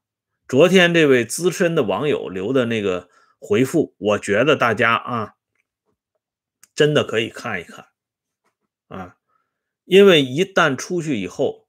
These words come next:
谁认识你老大贵姓啊？啊，这是一方面啊，因为昨天已经谈到他这个为什么要走啊，这原因，这讲了已经几点了。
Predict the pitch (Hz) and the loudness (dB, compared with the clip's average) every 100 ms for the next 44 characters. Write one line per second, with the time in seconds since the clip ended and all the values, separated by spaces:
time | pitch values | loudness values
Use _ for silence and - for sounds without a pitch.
0 | _ - - 113 160 180 147 113 110 117 | _ -12 -6 0 2 4 2 -2 -8 -6
1 | 87 87 95 98 95 107 87 _ _ _ | -6 -6 -10 -12 -14 -14 -16 _ _ _
2 | _ _ _ _ _ _ _ - 101 - | _ _ _ _ _ _ _ -16 -16 0
3 | 208 165 180 143 185 220 160 - 101 - | 2 4 2 2 2 2 0 -2 -14 -14
4 | _ _ - - _ _ _ _ - _ | _ _ -20 -20 _ _ _ _ -20 _
5 | _ _ - _ _ _ _ - 185 185 | _ _ -20 _ _ _ _ -4 2 2
6 | 147 180 190 156 123 165 - 101 143 151 | 4 4 2 2 -2 -6 -6 -6 0 2
7 | 123 139 139 135 120 110 120 185 147 - | 2 0 -2 0 0 0 2 2 2 -2
8 | 104 147 147 113 104 - 92 - 107 - | -8 -4 0 -2 -2 -14 -14 -14 -16 -18
9 | _ _ _ _ 113 110 110 143 123 110 | _ _ _ _ -14 -12 -8 -4 -4 -4
10 | 101 147 151 160 143 - _ _ _ _ | -4 -2 0 -2 -2 -10 _ _ _ _
11 | _ - 156 123 98 - _ _ 117 82 | _ -6 -2 -2 -2 -14 _ _ -6 -4
12 | 101 123 95 123 123 120 85 50 | -2 -2 -2 -6 -4 -6 -6 -8